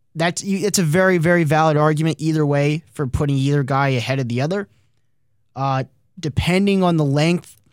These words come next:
of Embiid's current absence with his knee injury, that could be the deciding factor in him being the third team center and Jokic being second. Uh, but my honorable mention is Karl Anthony Towns.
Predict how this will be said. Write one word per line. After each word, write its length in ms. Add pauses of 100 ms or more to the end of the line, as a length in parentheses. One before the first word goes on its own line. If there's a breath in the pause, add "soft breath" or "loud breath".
(120)
of 100
Embiid's 420
current 340
absence 480
with 120
his 160
knee 200
injury, 340
that 320
could 160
be 140
the 100
deciding 480
factor 480 (580)
in 120
him 180
being 220
the 80
third 260
team 180
center 300
and 100
Jokic 360
being 240
second. 420 (800)
Uh, 160
but 120
my 140
honorable 540
mention 340
is 100
Karl 300
Anthony 340
Towns. 380